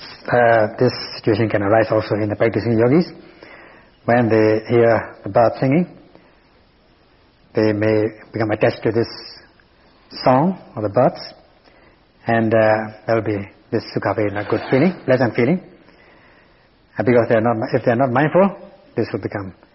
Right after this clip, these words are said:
attachment. They'll become attached to the songs and attached to the, uh, the birds which are singing. And some may even go to the extent of singing mentally, because, uh, their, their profession is,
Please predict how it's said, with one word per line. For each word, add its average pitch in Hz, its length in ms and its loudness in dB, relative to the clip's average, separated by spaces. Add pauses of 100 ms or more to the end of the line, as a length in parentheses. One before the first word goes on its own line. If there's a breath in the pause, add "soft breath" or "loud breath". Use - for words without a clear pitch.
(120)
attachment. - 540 -6 (760)
They'll 104 120 -4
become 101 220 -6
attached - 320 -2 (120)
to 110 80 -4
the - 180 -10
songs 104 300 -10
and 95 160 -12
attached - 340 -6
to 110 60 -8
the, 101 160 -4 (680 loud breath)
uh, - 40 -14
the 95 100 -8
birds 120 280 4 (160)
which 110 160 -6
are 95 340 -10 (140)
singing. 104 260 -8 (1300 soft breath)
And 104 120 -8
some 110 180 -2
may 104 160 -4
even 107 240 -4
go 107 200 -2
to 101 60 -6
the 104 120 -4
extent 104 320 -8
of 95 100 -12 (1040 soft breath)
singing 113 300 -2
mentally, 107 400 -4 (840 soft breath)
because, 104 280 -4
uh, 92 340 -6 (760 soft breath)
their, 101 240 -4
their 101 140 -6
profession 107 480 -2
is, 92 140 -10